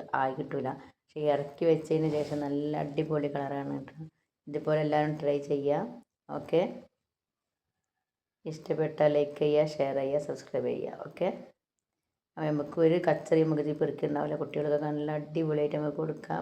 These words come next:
പെറുക്കിടാനൊന്നും ഉണ്ടാവില്ല. എല്ലാവർക്കും നല്ല ഇഷ്ടപ്പെട്ടൊരു കറിയാണ് ട്ടോ. ഇവിടെ കുട്ടികൾക്കൊക്കെ, കുട്ടികൾക്ക് എല്ലാവർക്കും ഇതുപോലത്തെ കറിയാണ് ഇഷ്ടം.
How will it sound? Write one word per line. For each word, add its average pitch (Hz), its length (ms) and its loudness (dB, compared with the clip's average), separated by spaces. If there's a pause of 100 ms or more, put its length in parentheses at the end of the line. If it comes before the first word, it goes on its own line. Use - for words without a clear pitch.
പെറുക്കിടാനൊന്നും 151 540 -2
ഉണ്ടാവില്ല. 143 280 -2
എല്ലാവർക്കും 147 380 -2
നല്ല 165 140 -4
ഇഷ്ടപ്പെട്ടൊരു 151 540 -4
കറിയാണ് 135 360 -4
ട്ടോ. 151 120 -6 (340)
ഇവിടെ 170 200 2
കുട്ടികൾക്കൊക്കെ, 160 580 4 (140)
കുട്ടികൾക്ക് 156 500 -2 (100)
എല്ലാവർക്കും 160 580 2
ഇതുപോലത്തെ 151 480 0
കറിയാണ് 143 400 0
ഇഷ്ടം. 151 320 -6